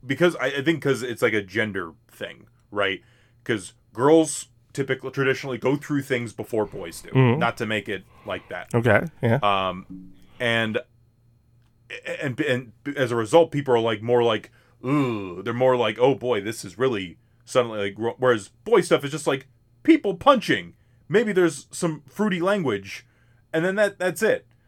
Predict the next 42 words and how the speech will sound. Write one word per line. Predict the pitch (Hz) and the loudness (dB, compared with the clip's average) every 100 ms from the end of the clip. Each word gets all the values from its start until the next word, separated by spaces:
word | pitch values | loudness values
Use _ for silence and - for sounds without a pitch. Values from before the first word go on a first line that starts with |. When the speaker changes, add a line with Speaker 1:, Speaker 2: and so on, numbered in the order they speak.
| _ _ - | _ _ -8
Speaker 1:
You | 117 | -4
know, | 104 101 | -2 0
whereas | 113 120 110 | 0 0 2
this | 196 175 | 0 2
movie, | 143 120 110 | -2 0 -2
there's, | 120 123 | -2 0
like, | 135 | -2
a | |
scene | 120 156 | -2 -2
where | 131 | -2
it's | |
like, | 127 113 | -2 0
"Oh, | 151 | 2
they | 143 | 6
don't | 185 156 | 6 6
have | 131 104 | 2 0
genitals." | 113 120 110 - - - - _ _ - | 0 0 -2 -10 -12 -12 -12 _ _ 2
Like, | 127 - - | 4 4 0
this | 202 165 233 | -4 4 4
is | 285 202 | 4 2
a | |
movie | 202 196 156 | 4 4 4
where | 143 | 2
li-, | 147 151 | 2 0
little | 147 170 | 2 0
kids | 165 170 160 | 4 2 2
could | 131 | -2
be, | |
see-, | 117 143 | -2 -2
it's | 123 | 0
like, | 127 - | -2 0
"Oh, | 160 131 | 2 2
they | 139 | 2
don't | 135 | 2
have | 113 | -2
genitals," | 101 113 104 98 101 | -4 -4 -4 -8 -8
and | 113 | -8
the | |
kid's | 110 104 | -4 -4
like, | 147 - | -4 0
"I | 127 | 0
have | - | 0